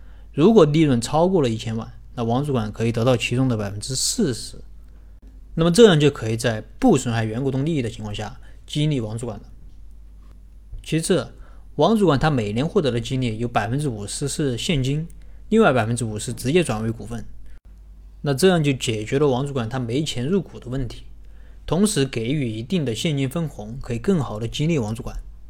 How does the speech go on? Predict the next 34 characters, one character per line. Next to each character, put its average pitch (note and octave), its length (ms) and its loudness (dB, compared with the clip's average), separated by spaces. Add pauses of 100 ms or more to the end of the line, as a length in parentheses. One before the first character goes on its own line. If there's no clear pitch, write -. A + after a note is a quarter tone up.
(540)
那 C3 60 -12
最 E3+ 200 4
后 E3 140 6
我 A#2 100 0
们 A2 80 -4
还 A2+ 120 -2
约 A#2+ 180 0
定， B2 240 -4 (440)
虽 F#3+ 320 4
然 B2+ 200 2
王 A2 140 -4
主 B2+ 80 -6
管 A2+ 120 -4
他 A#2 120 -6
不 A#2+ 200 -6
用 D#3 140 -2
花 D#3+ 320 0
钱 A2+ 220 -6
买 G#2 180 -6
股 G#2+ 140 -10
份， - 240 -12 (420)
但 F3 180 4
是 D3 140 -2
需 F3+ 220 0
要 D#3 120 6
缴 G#2+ 360 -6
纳 C3+ 160 2 (160)
二 F3 240 4
十 - 200 -2
万 A#2 160 2
的 - 60 -8
保 G2+ 180 -12
证 G#2+ 140 -10
金。 A#2 260 -6